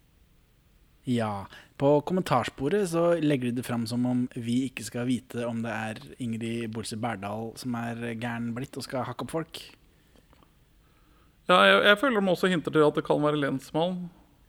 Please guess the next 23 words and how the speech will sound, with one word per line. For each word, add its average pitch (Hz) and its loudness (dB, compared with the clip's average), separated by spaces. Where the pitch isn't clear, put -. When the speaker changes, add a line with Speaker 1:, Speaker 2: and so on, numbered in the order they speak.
Speaker 2:
som 170 0
er 160 0
mørderen. 160 4
Speaker 1:
Å 165 -8
ja. 160 -4
Speaker 2:
For 175 4
når 175 6
han 165 4
f-, 160 2
får 165 -2
se 156 6
hvem 147 4
det 139 6
er 135 -4
som 156 0
ligger 147 2
der, 165 2
så 156 -10
tar 147 6
han 139 4
bare 135 4
og - -8
går. 151 6